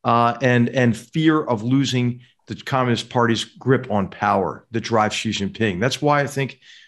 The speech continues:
so many of his decisions are inexplicable, right, from an economic perspective, right? If he really wanted to grow the economy at the, at the targeted rates,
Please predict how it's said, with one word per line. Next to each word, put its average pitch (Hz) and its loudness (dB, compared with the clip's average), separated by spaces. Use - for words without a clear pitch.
so - 2
many 175 2
of 127 2
his 110 -4
decisions 156 0
are 110 -4
inexplicable, 151 0
right, 92 -6
from 117 0
an 117 0
economic 123 0
perspective, 85 -8
right? 107 0
If 117 -2
he 127 -2
really 143 4
wanted 127 0
to 120 -4
grow 123 0
the 113 -2
economy 107 -2
at 117 -4
the, 110 0
at 117 -4
the 127 -6
targeted 123 0
rates, 120 0